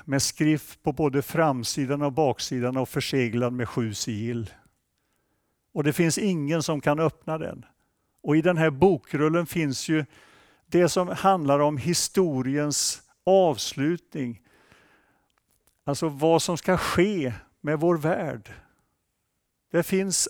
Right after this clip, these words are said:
allt dolt i den här bokrullen. Och det finns ingen i himlen som kan öppna den. Ingen på jorden och ingen under jorden.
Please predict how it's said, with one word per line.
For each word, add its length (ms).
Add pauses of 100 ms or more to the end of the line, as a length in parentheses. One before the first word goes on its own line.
(100)
allt 560
dolt 600
i 120
den 140
här 120
bokrullen. 880 (1160)
Och 100
det 80
finns 260
ingen 420
i 40
himlen 640
som 180
kan 180
öppna 340
den. 260 (520)
Ingen 420
på 120
jorden 720 (320)
och 140
ingen 320
under 480
jorden. 640